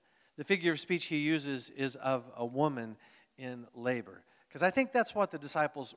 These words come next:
really understood, is the pain of a woman in labor. I don't think they did at all, in fact.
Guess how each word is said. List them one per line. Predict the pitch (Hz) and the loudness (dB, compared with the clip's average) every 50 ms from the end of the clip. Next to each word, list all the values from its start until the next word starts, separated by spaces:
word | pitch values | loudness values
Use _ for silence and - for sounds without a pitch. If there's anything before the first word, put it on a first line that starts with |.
| 143 | -4
really | 135 151 180 190 185 180 | 2 2 4 4 4 2
understood, | 170 165 156 151 - - - - 117 92 87 - - - | 2 0 0 -2 -4 -4 -8 -8 -8 -10 -10 -12 -14 -16
is | 131 127 | -16 -10
the | - 123 | -10 -12
pain | - - - 165 175 185 180 180 180 156 143 - - - | -10 -4 0 2 2 2 2 0 0 -2 -4 -8 -16 -8
of | - 147 127 | -8 -4 -2
a | 131 | -2
woman | 123 123 147 151 147 147 143 143 131 - - - - _ _ - | 2 2 2 2 2 0 -4 -4 -8 -12 -20 -20 -20 _ _ -14
in | 120 123 | -2 4
labor. | 147 156 147 123 98 87 - - _ _ | 6 6 6 6 2 -6 -14 -16 _ _
I | 117 | -2
don't | 117 135 131 | 0 0 0
think | 151 135 127 | 0 -2 0
they | 139 123 117 | -2 -2 0
did | 123 117 107 | 0 -2 -2
at | 107 104 | 0 -2
all, | 104 95 92 | -2 -2 -2
in | 92 - | -6 -10
fact. | 98 90 90 - | -14 -14 -14 -14